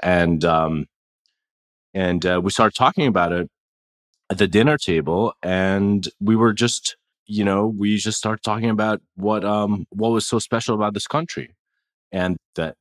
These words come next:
that tweet thread with the ten, uh, ten items, uh, list came from that,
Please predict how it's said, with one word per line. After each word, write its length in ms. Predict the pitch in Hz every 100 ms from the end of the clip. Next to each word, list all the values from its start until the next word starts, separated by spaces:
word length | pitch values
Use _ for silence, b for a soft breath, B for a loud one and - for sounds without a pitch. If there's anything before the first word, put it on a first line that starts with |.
| -
that 160 | 87
tweet 240 | - 131 -
thread 260 | 98 82
with 120 | 80
the 100 | 78
ten, 320 | - 95 87 85
uh, 320 | 82 80 76
ten 180 | - 85
items, 680 | 85 104 87 80 76 - - _ _
uh, 240 | 85 82 78
list 560 | 85 90 - - - _ _ _ _ _
came 200 | - 98
from 240 | - 85
that, 220 | 76 78